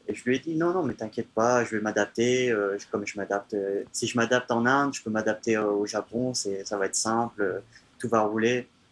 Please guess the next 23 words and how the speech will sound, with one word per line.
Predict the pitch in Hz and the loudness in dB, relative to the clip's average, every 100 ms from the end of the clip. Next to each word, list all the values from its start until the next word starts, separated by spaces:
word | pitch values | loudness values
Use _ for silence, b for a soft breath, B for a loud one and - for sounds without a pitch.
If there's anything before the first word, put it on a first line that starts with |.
| _ | _
Je | 117 | -4
suis | - 120 | 0 2
arrivé, | 117 120 117 123 - | 4 2 2 -4 -4
je | 117 | -6
suis | - | -2
arrivé | 117 117 113 | 0 0 0
au, | 107 107 107 _ B B B B B B _ - | 0 -2 -6 _ B B B B B B _ -10
au | 110 | -4
Japon, | - - 110 | -4 -4 -4
à | 117 | -2
Tokyo, | 117 110 123 135 139 _ _ _ _ - | 0 -2 0 -2 -4 _ _ _ _ -6
et | |
ça | - 98 | -2 -2
a | |
été | - 104 | -2 -2
le, | 107 - - | -2 -4 -6
le | - 110 | -2 0
choc, | - 104 - - 90 | 0 -4 -4 -10 -6
ouais, | 101 92 - _ _ - | -4 -6 -10 _ _ -20
le | - _ _ | -20 _ _
terrible | - 113 107 104 | -2 -2 0 -2
choc, | - 92 | -2 -8
là, | - | -10